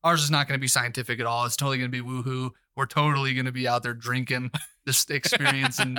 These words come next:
Speaker 1: U F Os and
Speaker 2: Po-,
Speaker 1: everything.
Speaker 2: Post Malone called him up and went out there.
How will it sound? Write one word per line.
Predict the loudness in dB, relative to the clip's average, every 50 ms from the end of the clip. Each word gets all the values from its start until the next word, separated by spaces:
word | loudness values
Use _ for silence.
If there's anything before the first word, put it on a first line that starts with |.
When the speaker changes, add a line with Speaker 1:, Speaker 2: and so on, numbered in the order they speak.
| 0
Speaker 1:
U | 0 0
F | 0 0 0 0
Os | 0 0 0 -2 0
and | 2
Speaker 2:
Po-, | 2 2
Speaker 1:
everything. | 2 2 0 -4 -6 -6 -10 _ _ _
Speaker 2:
Post | 2 4 4 2 2 2
Malone | 2 2 2 2 2 0
called | 0 0 0 2 0
him | 0 -2 -2
up | -2 -2 -2
and | -4 -4
went | -2 0 0
out | 0 0 0
there. | -2 -2 -2 -2